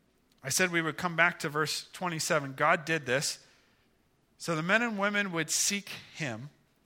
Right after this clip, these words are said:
and perhaps reach out for him and find him, though he is not far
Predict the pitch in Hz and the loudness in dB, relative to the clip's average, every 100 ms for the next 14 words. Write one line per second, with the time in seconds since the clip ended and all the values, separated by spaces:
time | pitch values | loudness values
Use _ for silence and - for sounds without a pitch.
0 | _ _ _ _ _ 165 165 - 160 175 | _ _ _ _ _ -4 -2 -2 2 4
1 | 170 - - 156 165 151 - - - 220 | 2 -2 -6 -8 -8 -6 -8 -10 -6 -4
2 | 262 - 139 110 123 123 143 - _ _ | -4 -8 -8 -8 -8 -8 -12 -18 _ _
3 | _ _ _ _ - 208 233 233 214 - | _ _ _ _ -6 -2 -2 -4 -8 -18
4 | _ _ - 247 262 254 156 131 117 113 | _ _ -6 -2 0 -2 -4 -6 -6 -6
5 | 139 - _ _ _ _ _ _ _ _ | -10 -16 _ _ _ _ _ _ _ _
6 | _ _ _ 156 175 190 175 165 160 - | _ _ _ -2 -2 0 -2 -4 -6 -6
7 | - 156 107 107 | -6 -4 -6 -10